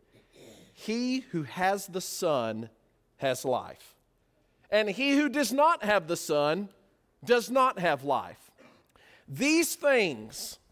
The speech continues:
what things? The whole letter. Everything he wrote in the letter. "These things have I written to you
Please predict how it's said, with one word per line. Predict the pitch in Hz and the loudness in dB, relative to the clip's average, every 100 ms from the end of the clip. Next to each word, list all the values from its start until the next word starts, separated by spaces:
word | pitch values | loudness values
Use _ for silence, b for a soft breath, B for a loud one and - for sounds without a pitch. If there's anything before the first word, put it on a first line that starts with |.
| _ _ _ _ _ | _ _ _ _ _
what | - 202 202 | 0 2 2
things? | 196 139 110 120 - - _ _ _ _ _ _ | -2 -4 -6 -14 -18 -20 _ _ _ _ _ _
The | 139 | -2
whole | 160 202 | 0 2
letter. | 170 123 - - _ _ _ _ _ _ _ _ | 2 0 -8 -20 _ _ _ _ _ _ _ _
Everything | 170 220 254 247 254 | -2 0 0 2 2
he | |
wrote | 240 226 220 | 4 2 2
in | |
the | 202 | 2
letter. | 185 147 117 | 2 2 0
"These | 135 226 294 302 - | -2 2 4 2 0
things | 269 254 202 143 135 - - | 0 2 2 0 -4 -8 -6
have | 175 156 | -2 2
I | 151 | 2
written | 147 190 214 220 | 2 2 0 -4
to | 214 | -8
you | 190 165 139 | -4 -2 -2